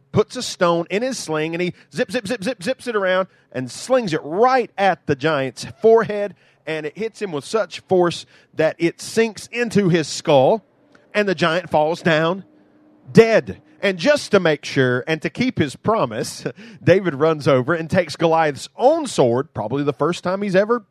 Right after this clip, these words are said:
used a sword, and he cuts off the giant's head. Now, that is an absolutely thrilling turn of events. Nobody saw that coming. We know it's gonna come. We know it's gonna happen because we know the story. But nobody at the time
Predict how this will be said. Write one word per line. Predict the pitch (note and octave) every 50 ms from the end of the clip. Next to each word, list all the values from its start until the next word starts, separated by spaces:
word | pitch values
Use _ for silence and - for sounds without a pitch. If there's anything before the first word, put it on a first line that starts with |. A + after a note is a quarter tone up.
| _ _ _ _ _ _ _ _
used | B2 F#3+ C4 A#3+ -
a | B2+
sword, | - - - A2 G#2+ D#3+ A3+ A3+ - - _ _ _ _ _ _ _ _ _ F#3
and | G3+ G#3 G#3 G3
he | F#3+ A3+
cuts | G3+ - - B3 A3+ - - A3+
off | F#3+ E3 D#3+ D#3+ - - - - _ _ _ _ _ _ _ _
the | - C#3+ D#3+ G3+
giant's | E3+ C3 C#3 E3 C#3+ D3+ D#3 E3 E3+ E3 - - - - - - _ _ _ _
head. | - - A#3+ B3+ A3+ E3 A#2 F#2+ F2 - _ _ _ _ _
Now, | B2+ C3+ B2+
that | A2 A3+ A3+ A3+ F#3+ E3
is | - E3 C#3+ D3+
an | D#3
absolutely | F3 F3+ C3+ - E3 E3 F3 D3+ C#3+ C#3+ C3
thrilling | - E3 E3+ E3+ E3 D3+ C3+
turn | - - E3+ D#3 D3+ D3
of | C3+
events. | C3 B2+ B2+ F3+ E3 A2 - _ - - - - _ _ _ _ _ _
Nobody | - C#3 F3+ A#3+ C#4+ C4+ G#3+ F3+ D#3+ D3 B2+
saw | - - D#3 C#3 B2+
that | B2 A#2+ A2+ - -
coming. | G3+ G#3+ - C3 A2 F2 F2+ G2+
We | D#3+ C#4+ D#4+ D#4+
know | C#4 C4 G#3+ F#3+
it's | E3 - -
gonna | F#3 E3+ D#3 -
come. | - D#3+ F3+ G#3 G#3+ -
We | - G#3
know | C#4+ E4+
it's | E4 B3+ D#3 -
gonna | - D#3+ D3
happen | C3+ E3 D3 C3+ - G#3+
because | G#3 G#3+ - - A3+ F#3 F3 - _ _ -
we | B3+ C4
know | B3 B3+
the | B3 A#3+ A#3
story. | - - D4 D#4 C#4+ G3+ - - _ _ _ - -
But | B3 B3+
nobody | D4 C4+ A#3+ A3+ G#3 F3+ D#3
at | C#3+ B2
the | - C3+
time | - - A#3+ C4+ D4 C#4 G3 C3 F#2+